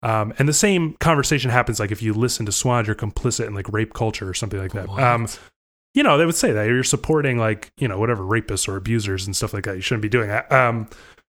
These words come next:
Speaker 1: but the thing is, nobody would try to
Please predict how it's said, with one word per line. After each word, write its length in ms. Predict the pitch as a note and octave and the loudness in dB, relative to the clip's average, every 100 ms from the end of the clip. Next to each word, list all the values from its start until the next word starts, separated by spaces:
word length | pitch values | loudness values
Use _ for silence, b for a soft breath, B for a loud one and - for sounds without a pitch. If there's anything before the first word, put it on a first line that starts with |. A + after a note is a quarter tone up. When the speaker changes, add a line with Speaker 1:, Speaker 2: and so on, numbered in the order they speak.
| _ _ | _ _
Speaker 1:
but 380 | A2 E3 F3+ - _ _ | 0 2 2 -4 _ _
the 120 | B2+ C#3 | -4 -2
thing 220 | B3 C4 | 0 2
is, 200 | B2 C3+ | 0 0
nobody 640 | C3+ F3 B3 A#3+ G3 D#3+ - | 2 2 2 0 0 -2 -4
would 200 | C#3 C3+ | 0 0
try 220 | - E3+ D3 | 0 2 2
to 200 | A2+ | -2